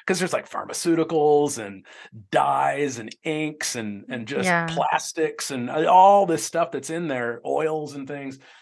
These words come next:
Speaker 1: that, that shouldn't be in the water. And, and when it's passing through your, the human body, it's getting, you know, s-, some of that stuff is getting snagged along the way. It's not coming out, it's building up. And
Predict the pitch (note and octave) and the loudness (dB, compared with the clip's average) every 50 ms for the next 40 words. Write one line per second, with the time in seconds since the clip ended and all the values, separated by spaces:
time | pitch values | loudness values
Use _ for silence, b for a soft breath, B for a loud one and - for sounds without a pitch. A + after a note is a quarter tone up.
0 | b b b A#2+ A#2 D3 D3 C#3 C3+ - - _ - D3+ C#3 C#3+ C#3 - _ _ | b b b -6 -2 0 0 0 0 -4 -10 _ -12 -8 -6 -6 -6 -8 _ _
1 | _ - - - E3+ E3+ E3 D3+ D3 D#3 D#3 D3+ C#3+ C3 C3 D#3 F#3 G#3+ E3 - | _ -12 -8 -4 -4 -4 -4 -6 -6 -6 -6 -6 -6 -4 0 0 0 0 0 -2
2 | B2 A#2+ B2 C3 C3 D3 C#3+ C#3 C3+ B2+ C3 C3 C3 b b b b b b b | -6 -8 -8 -8 -6 -6 -4 -2 -2 -2 -2 -4 -8 b b b b b b b
3 | b _ _ _ _ _ _ _ _ _ _ _ _ _ - B2 B2 C3+ G3 G#3 | b _ _ _ _ _ _ _ _ _ _ _ _ _ -8 -6 -4 -4 -6 -8
4 | - - - E3 F#3 F#3+ - - D#3+ D3+ - E3+ F3+ F#3 F3 E3 D3 C#3+ C3+ B2+ | -8 -10 -8 -8 -6 -6 -6 -6 -8 -8 -6 -4 -4 -4 -4 -4 -4 -4 -4 -4
5 | A#2 - _ _ - - B2+ B2+ A2 - - F#3 F3 D3+ B2+ A#2 A#2+ C3 E3 G3 | -6 -10 _ _ -16 -12 -10 -10 -8 -8 -8 -8 -6 -6 -6 -4 -4 -4 -2 -2
6 | G#3 D#3+ B2+ A#2+ C#3+ E3 E3 - - - F#3+ F3+ - D3 C3 B2 A#2 A#2 A#2+ - | -2 -2 -4 -4 -4 -6 -4 -6 -6 -6 -6 -6 -4 -6 -6 -6 -6 -8 -10 -12
7 | D3 B2+ A#2 A#2+ A#2 A#2+ A#2+ - - - _ _ _ _ - - - - - D#3+ | -12 -10 -6 -6 -6 -6 -8 -10 -14 -16 _ _ _ _ -20 -18 -12 -8 -8 -8
8 | F#3 F#3+ F#3+ F3 - - - E3+ F3+ - C3+ B2 B2 D3 D3 - A#2+ - - - | -6 -6 -10 -10 -12 -12 -12 -12 -12 -12 -14 -14 -12 -12 -12 -10 -10 -8 -8 -8
9 | C3 C3 C3+ D3+ D3+ D3+ D#3 C#3+ B2+ B2 _ _ _ _ _ _ _ _ _ _ | -8 -6 -2 -2 -2 -2 -4 -6 -10 -18 _ _ _ _ _ _ _ _ _ _
10 | - C3+ B2 C#3 D3 D#3 D3 C#3 B2+ A#2+ C3+ D3 D#3 D3 A#2 G#2+ - C3+ C#3 C#3 | -6 -4 0 2 4 4 2 2 -2 -2 0 0 0 0 -2 -6 -8 -8 -8 -8
11 | C3+ - - B2 A2+ A#2 B2 C#3+ D3 B2+ A#2 - - F2+ F#2 B2+ C3+ D#3 D3 C#3 | -6 -8 -8 -8 -6 -6 -4 -2 -2 -2 -4 -8 -12 -14 -12 -10 -8 -8 -8 -8
12 | B2 A#2 B2+ D3 D3+ B2+ G2+ - A2 G#2 G#2+ G#2+ b | -8 -6 -4 -4 -4 -4 -4 -8 -10 -10 -12 -12 b